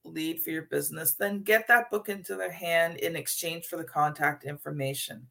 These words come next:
That person becomes a warm lead because you have sent them something. And the law of reciprocity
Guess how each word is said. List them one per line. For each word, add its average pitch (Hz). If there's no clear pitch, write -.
That -
person 269
becomes 233
a 202
warm 208
lead 190
because 196
you 196
have 185
sent 196
them 180
something. 151
And 214
the 214
law 226
of 247
reciprocity 180